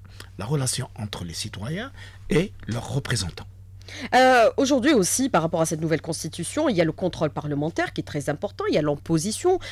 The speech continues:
Speaker 2: qui a un rôle beaucoup plus actif au niveau, euh, du Parlement par rapport au passé, puisqu'elle a été, elle a, euh, une place prépondérante dans la nouvelle constitution et par rapport au nouveau Parlement, il y a l'enquête parlementaire, c'est-à-dire il y a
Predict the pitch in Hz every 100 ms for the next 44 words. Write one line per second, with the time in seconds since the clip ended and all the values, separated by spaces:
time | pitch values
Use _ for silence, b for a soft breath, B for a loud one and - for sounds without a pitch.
0 | B - 185 - 175 156 180 156 180 170
1 | - 170 - - - 359 - 165 156 202
2 | 220 B B 175 170 151 165 - 165 165
3 | 196 359 196 165 165 190 165 156 156 151
4 | - 294 - - 170 156 147 - 185 -
5 | B B 165 170 170 139 165 160 185 170
6 | 202 170 - - 240 196 175 165 165 170
7 | 190 180 151 151 160 165 160 - 180 -
8 | 180 185 - 214 160 190 170 170 165 170
9 | 160 165 156 151 165 247 B B 190 160
10 | - 175 - 147 160 208 262 403 - 160
11 | 170 170